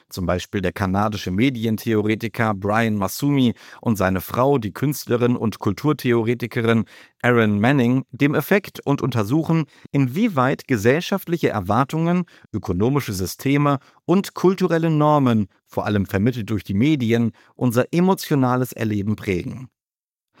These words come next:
Die Ansätze teilen einen systematischen Blick auf affektive Dynamiken, der die individuellen Gefühle von Personen nicht zur Hauptsache macht.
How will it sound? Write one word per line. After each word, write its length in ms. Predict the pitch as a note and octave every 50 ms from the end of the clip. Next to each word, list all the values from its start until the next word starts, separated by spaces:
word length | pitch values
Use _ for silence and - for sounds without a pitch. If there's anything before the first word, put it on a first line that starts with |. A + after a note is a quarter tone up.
| - - - _ _
Die 120 | - A2+ -
Ansätze 540 | - A2 B2+ C3 D3 D3+ - - E3 D3+ -
teilen 420 | - - G#2 G#2+ B2 C3 C3+ B2+
einen 280 | - A2+ A2+ G#2+ G2+ F#2+
systematischen 840 | C#3 C3+ - - A#2+ A#2 A2+ A2 A#2 A#2+ - G#2 - - G2+ F2+
Blick 300 | F#2 A2 C3+ - - -
auf 180 | - G#2 - -
affektive 640 | - C3 B2+ - - A#2 - - - A#2+ G#2+ A2 G#2+
Dynamiken, 680 | A2+ A#2 A#2+ B2+ C3+ D#3+ D#3 C#3+ C#3 - - B2+ B2 A2+ - - - - _ -
der 160 | C3 C3 C#3
die 220 | C3 C3+ C#3+ -
individuellen 680 | - F#3+ G3+ G#3+ F#3 F#3+ E3 E3+ - - C#3 C3 B2 A2
Gefühle 460 | A2 G2+ - - - D3+ E3 F3 F3+
von 220 | - - C3 A#2 -
Personen 680 | - G#2 F#2+ F#2 A2+ B2 C3+ C3+ C#3 C3 C3 B2 A#2+
nicht 300 | B2+ B2+ A2+ - - -
zur 160 | - C#3 B2
Hauptsache 440 | B2+ C3 A#2 - - F#2+ E2 E2 E2+
macht. 400 | F2 E2+ E2+ - - - -